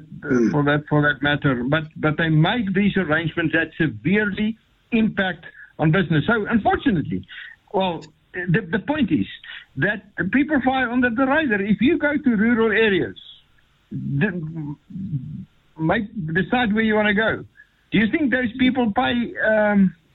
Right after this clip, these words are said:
Speaker 1: these wages? They won't. You, you must understand, yes, something that a household, there's a mother somewhere with a child. She wants to go to work. She needs money. She needs somebody to, to look after the child. That person cannot afford this amount. So what does she do?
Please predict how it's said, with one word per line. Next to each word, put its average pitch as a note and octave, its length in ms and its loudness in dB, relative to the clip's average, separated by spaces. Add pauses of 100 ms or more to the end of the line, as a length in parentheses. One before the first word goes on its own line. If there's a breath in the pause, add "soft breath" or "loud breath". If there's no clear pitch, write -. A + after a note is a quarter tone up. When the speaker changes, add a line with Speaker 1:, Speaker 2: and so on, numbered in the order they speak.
Speaker 1:
these F#3 260 2
wages? G#3 380 2
They G#3 100 2
won't. A#3+ 360 2 (340 loud breath)
You, A3 160 2
you A3+ 120 0
must D4+ 160 2
understand, D4 440 2
yes, G#3+ 180 4 (240)
something G3 360 2 (100)
that F3+ 180 -2 (280)
a E3 160 2
household, F3+ 600 0 (200 loud breath)
there's E3 260 2
a G3 60 2
mother G#3+ 300 0 (100)
somewhere F#3+ 440 4
with E3 100 -2
a E3+ 60 2
child. D3 460 -2 (720 loud breath)
She C4 80 2
wants C4 260 2
to A3 60 0
go G#3 160 0
to G3 120 -2
work. G3 420 0 (100)
She C4 220 2
needs B3 280 4
money. F#3 480 2
She B3+ 140 2
needs C4 240 2
somebody G3+ 320 0
to, E3 160 -8
to F3 220 0
look F#3+ 160 0
after F3+ 280 0
the D#3+ 140 -2
child. D3+ 380 -2 (800 loud breath)
That C#4 260 -2
person G3+ 320 2
cannot G#3 340 0
afford G3 320 2
this F3+ 180 0
amount. F#3 400 -2
So F3+ 80 2
what G3 140 0
does G3+ 120 0
she G#3 100 2
do? F#3 340 0